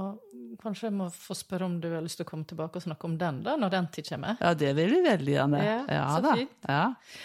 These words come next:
Speaker 1: Ehm, jeg, jeg spør alle mine, eh, gjester en sånn rekke. Og, eh,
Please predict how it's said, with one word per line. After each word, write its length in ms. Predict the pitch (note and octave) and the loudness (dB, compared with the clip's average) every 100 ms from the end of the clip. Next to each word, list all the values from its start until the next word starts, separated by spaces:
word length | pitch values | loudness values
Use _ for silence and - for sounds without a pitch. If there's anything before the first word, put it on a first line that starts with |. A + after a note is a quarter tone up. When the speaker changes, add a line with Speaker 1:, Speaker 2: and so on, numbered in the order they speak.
| - - - | -16 -16 0
Speaker 1:
Ehm, 760 | B3 B3 A#3+ A#3+ A#3+ A#3+ A#3+ - _ _ _ _ - | 4 6 6 6 4 2 0 -4 _ _ _ _ 2
jeg, 480 | A#3+ A#3+ A#3+ - - | 4 6 4 0 -4
jeg 160 | - B3 | 0 0
spør 300 | - B3 A#3 | 2 0 2
alle 320 | F#3+ F3+ G#3 | 0 0 2
mine, 400 | G3 E3 E3+ F#3 E3+ - _ - | 2 0 0 0 0 -4 _ -8
eh, 760 | E3+ E3+ E3 D#3+ D3+ D3+ D3+ D3+ G3 A#3+ - _ _ - | -4 -4 -4 -4 -4 -4 -6 -8 -12 _ -20 _ _ -8
gjester 520 | E3+ - - - - - _ _ _ _ _ _ _ _ _ - _ | -4 -2 -2 -2 -6 -8 _ _ _ _ _ _ _ _ _ -20 _
en 80 | E3+ | -2
sånn 200 | F3+ E3+ | 0 0
rekke. 400 | C#3+ - - - - _ _ _ _ _ _ _ _ - | -2 -8 -8 -8 -8 _ _ _ _ _ _ _ _ -2
Og, 200 | F3+ F3+ - _ _ _ _ - _ _ _ _ - - | 0 0 -2 _ _ _ _ -20 _ _ _ _ -14 -2
eh, 280 | F#3 F3 E3+ | 2 4 2